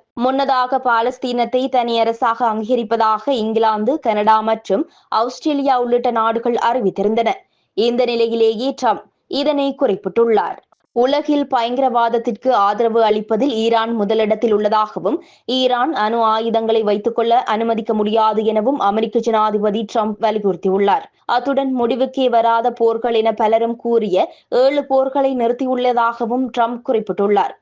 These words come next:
கம்போடியா, தாய்லாந்து, கொசோவா, செர்பியா, இந்தியா, பாகிஸ்தான், இஸ்ரேல், ஈரான், எகிப்து, எத்தியோப்பியா, அர்மேனியா, அசர்பைஜான் மற்றும் கொங்கோ, ருவாண்டா நாடுகள் என ஏழு போர்களையும் தாம் நிறுத்தியதாகவும் அவர்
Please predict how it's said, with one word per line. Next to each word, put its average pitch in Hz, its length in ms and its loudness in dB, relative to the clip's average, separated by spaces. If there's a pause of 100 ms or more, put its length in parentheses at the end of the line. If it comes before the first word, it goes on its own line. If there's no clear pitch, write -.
(140)
கம்போடியா, 240 600 0 (120)
தாய்லாந்து, 226 880 -2
கொசோவா, 269 680 0 (260)
செர்பியா, 226 480 0 (260)
இந்தியா, 220 480 0
பாகிஸ்தான், 208 680 -2 (180)
இஸ்ரேல், 302 520 -2
ஈரான், 247 520 0 (260)
எகிப்து, 254 560 -2 (160)
எத்தியோப்பியா, 226 720 -2 (520)
அர்மேனியா, 233 640 0 (520)
அசர்பைஜான் 247 880 0 (140)
மற்றும் 247 540 0 (260)
கொங்கோ, 277 460 2
ருவாண்டா 247 540 2
நாடுகள் 233 560 -2 (300)
என 233 260 2
ஏழு 233 360 4
போர்களையும் 233 560 0
தாம் 226 400 0
நிறுத்தியதாகவும் 233 840 0
அவர் 226 240 -2